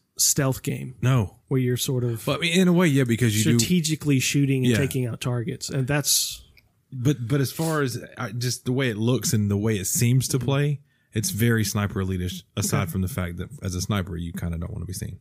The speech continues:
Speaker 1: Yeah. And it
Speaker 2: Exactly.
Speaker 1: really, it really, the sniper rifle is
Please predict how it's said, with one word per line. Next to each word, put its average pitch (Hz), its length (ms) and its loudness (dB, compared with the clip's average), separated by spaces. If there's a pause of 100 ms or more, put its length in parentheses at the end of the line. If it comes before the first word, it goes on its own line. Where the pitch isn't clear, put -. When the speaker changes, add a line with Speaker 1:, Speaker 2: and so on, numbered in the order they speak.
(140)
Speaker 1:
Yeah. 135 180 -2 (240)
And - 80 -2
it - 40 4
Speaker 2:
Exactly. 196 220 2
Speaker 1:
really, 302 360 4
it 165 80 4
really, 170 580 2 (500)
the 143 140 2
sniper 165 720 2
rifle 131 540 0
is 123 440 0